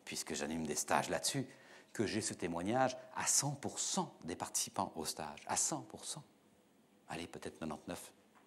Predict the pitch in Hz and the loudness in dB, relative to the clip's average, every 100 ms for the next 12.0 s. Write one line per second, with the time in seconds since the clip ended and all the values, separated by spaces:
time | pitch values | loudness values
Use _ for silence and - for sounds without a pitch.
0 | - - - - - - 80 73 76 80 | -20 -20 -20 -16 -6 -4 -2 -4 -4 -4
1 | 80 82 90 85 - 85 - 85 - - | -4 -2 -4 -4 -6 -8 -4 -4 -4 -8
2 | - 82 - 98 - - - 82 87 85 | -8 -8 -6 -6 -6 -16 -6 -2 -2 0
3 | 95 90 87 85 90 123 - 110 - 135 | 0 0 -2 -4 -2 0 2 4 4 6
4 | 123 101 98 143 98 110 110 98 - - | 6 6 2 0 2 2 2 0 -4 -10
5 | - - - - - - - 131 87 82 | -14 -10 0 4 4 4 0 -2 -6 -2
6 | 85 - - 90 87 - 87 95 95 92 | -4 -4 -8 -4 -2 -2 -2 0 0 0
7 | 92 87 - 82 80 82 82 98 - - | -2 -2 -2 -4 -2 -2 -2 -8 -10 -14
8 | - - - - 101 92 - 101 95 101 | -10 -6 -2 0 2 2 4 6 6 6
9 | 92 85 87 92 95 98 92 92 104 - | 4 2 0 -2 0 2 2 2 0 2
10 | 104 95 95 135 107 - 113 120 107 - | 2 2 2 2 2 2 4 4 4 2
11 | - 156 135 92 87 80 - 78 - | 6 6 6 4 0 -8 -8 -10 -10